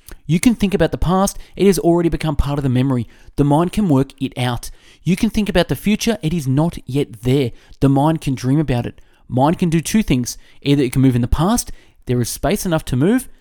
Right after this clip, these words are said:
the vast space of the past. You can go on and on and on, and the mind can move into the future. Again, vast space, no end to it. You can imagine and imagine and dream. But how can the mind function in the present?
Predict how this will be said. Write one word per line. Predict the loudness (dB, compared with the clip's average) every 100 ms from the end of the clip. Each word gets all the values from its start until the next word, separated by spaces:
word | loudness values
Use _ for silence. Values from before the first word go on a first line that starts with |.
| _ _ -6
the |
vast | -4 -4 -2 -2 -4
space | -4 -4 -4
of | -6 -8
the | -6
past. | -4 -4 -4 -6 -12 -18 _ _ _ _
You | -4
can | 0 0
go | 2 2 0 -4
on | -4 0 2
and | 2 2
on | 2
and | 2 2
on, | 0 -2 -10 -20 -20 -4
and | 0
the | 2
mind | 2 2
can | 2
move | 2 2
into | 0
the | -2
future. | -2 -2 0 -2 -4
Again, | -4 -2 0 -2 -4
vast | -4 0 0 -2
space, | -4 -2 -2 -2 -8 -12 _ -6
no | 2 4 4
end | 2 0
to | -2
it. | -4 -8 _ _ _ -4
You | -2
can | 0 0
imagine | 2 2 2 -2 -4 _ _
and | -4 0
imagine | 2 2 0 -4 -6 -10
and | -8
dream. | -4 0 0 -2 -8 -20 -20 -20 -6
But | -6
how | -4 -4 -2
can | 0
the | 2
mind | 2 2 0 -6 -6
function | -6 -2 -2
in |
the | -2
present? | -2 -4 -6 -12